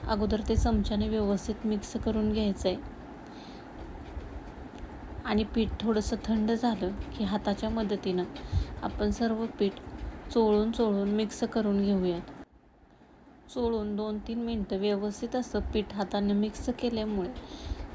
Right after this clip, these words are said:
तूप सगळ्या पिठाला व्यवस्थित असं तूप लागतं आणि आपल्या शंकरपाळ्या छान अशा खुसखुशीत बनवून तयार होतात. आता बघितलं असा पिठाचा पुडका तयार होत आहे. पीठ तयार झालंय, त्याला बाजूला ठेवून घेऊया.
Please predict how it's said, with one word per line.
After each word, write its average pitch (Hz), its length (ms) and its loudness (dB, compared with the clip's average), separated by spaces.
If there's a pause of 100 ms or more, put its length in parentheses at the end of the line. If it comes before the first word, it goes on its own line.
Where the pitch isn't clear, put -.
(640)
तूप 220 300 2
सगळ्या 214 380 4
पिठाला 202 440 2
व्यवस्थित 202 580 2
असं 220 220 0
तूप 208 340 0
लागतं 208 420 2 (140)
आणि 208 200 2
आपल्या 208 320 0
शंकरपाळ्या 202 760 0
छान 214 240 0
अशा 220 280 -2
खुसखुशीत 220 500 0
बनवून 190 460 2
तयार 180 240 2
होतात. 202 260 -4 (640)
आता - 180 0
बघितलं 208 520 0 (100)
असा 220 320 0 (180)
पिठाचा 208 400 2
पुडका 214 400 2 (100)
तयार 202 200 4
होत 208 240 -2
आहे. 190 160 0 (300)
पीठ 214 120 0 (140)
तयार 196 300 4
झालंय, 196 340 2
त्याला 202 260 -2
बाजूला 196 460 0
ठेवून 190 360 2
घेऊया. 202 340 0